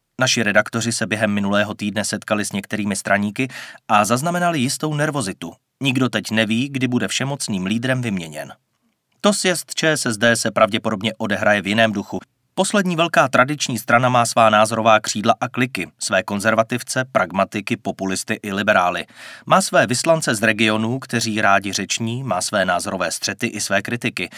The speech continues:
Má podporovatele současného předsedy i jeho nepřátele. Má své zemanovce i antizemanovce.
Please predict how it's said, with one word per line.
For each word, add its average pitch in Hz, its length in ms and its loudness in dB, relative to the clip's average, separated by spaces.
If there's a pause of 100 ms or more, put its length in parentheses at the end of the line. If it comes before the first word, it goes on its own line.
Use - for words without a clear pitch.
(280)
Má 107 160 4
podporovatele 175 640 -2
současného 151 640 -2
předsedy - 480 -4
i 151 60 -4
jeho 143 200 -4
nepřátele. 95 640 0 (260)
Má 110 160 4
své 90 240 -2
zemanovce 135 560 0 (140)
i 156 160 -6
antizemanovce. 85 840 -8